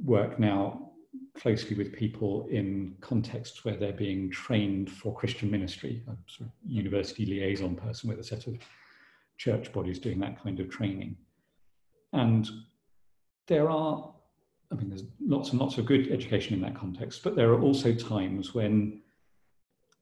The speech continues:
um, that kind of language of vulnerability and of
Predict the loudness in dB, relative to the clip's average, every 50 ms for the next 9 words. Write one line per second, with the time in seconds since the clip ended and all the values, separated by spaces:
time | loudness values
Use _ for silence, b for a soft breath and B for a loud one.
0 | _ 0 4 6 6 6 4 2 -2 -12 -18 _ _ _ _ _ _ -10 -6 0
1 | 2 2 2 2 0 -4 -10 -14 -14 -12 -6 -2 0 4 4 4 4 6 6 4
2 | 4 2 -2 -2 0 4 6 6 6 6 4 0 -6 -14 -10 -6 -2 0 2 2
3 | 4 4 4 4 2 0 -2 -4 0 2 2 4 6 4 6 6 6 6 4 2
4 | 0 0 0 0 0 0 -2 -2 0 2 2 2 2 0 -2